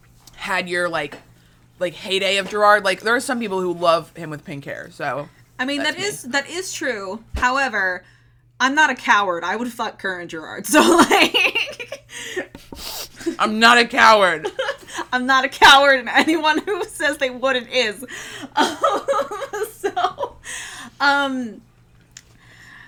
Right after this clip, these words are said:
Speaker 2: so the, it's, like, super successful. They, um, they tour and tour and tour and tour and tour, and they wear themselves down, and the tour ends in, in, like,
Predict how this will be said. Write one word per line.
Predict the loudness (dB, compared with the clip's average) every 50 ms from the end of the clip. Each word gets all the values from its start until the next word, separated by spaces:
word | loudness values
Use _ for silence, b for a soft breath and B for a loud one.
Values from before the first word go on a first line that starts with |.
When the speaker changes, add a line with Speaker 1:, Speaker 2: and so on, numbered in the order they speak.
| B B
Speaker 2:
so | -12 -6 -2 0 0 0 -2
the, | -4 -10 -10 -10 -10 -10 -8 -8
it's, | -8 -8 -8 -8
like, | -8 -8 -8
super | -8 -10 -8 -8
successful. | -8 -8 -8 -8 -8 -8 -8 -8 -10 -12 -10 -8
They, | -8 -6 -6 -6 -6 -4
um, | -2 -2 -2 -2 -4 -6 -10 -14 -16 -18 -20 -20 _ -20 -20 _ -18
they | -12 -8 -6 -4 -4 -4 -6 -8 -10 -14 -16 -16 _
tour | -14 -12 -8 -6 -4 -2 -2 -2
and | -4 -6 -6
tour | -8 -8 -6 -6 -6
and | -8 -10
tour | -12 -10 -10 -10 -10
and | -10 -12
tour | -14 -14 -14 -14
and | -14 -14
tour, | -12 -10 -8 -8 -8 -10 -12 B B B B B B
and | -12 -8 -6
they | -6
wear | -6 -6 -6 -6 -4 -4 -4
themselves | -4 -4 -4 -4 -4 -4 -6 -6 -8
down, | -6 -4 -4 -2 -2 -4 -6 -8 -8 -8
and | -8 -8 -10 -12 -14 -16 -16
the | -18 -16 -14 -14 -12 -12 -12 -14 -16 -18 _ _
tour | -16 -14 -10 -6 -4 -4 -2 -2 -2 -4 -4
ends | -6 -6 -6 -6 -6 -8 -8 -10 -12 -14
in, | -14 -12 -12 -10 -10 -12 -12 -16 -18 -18
in, | -18 -16 -16 -16 -18 -18 -18
like, | -16 -16 -16 -16 -18 -20 -20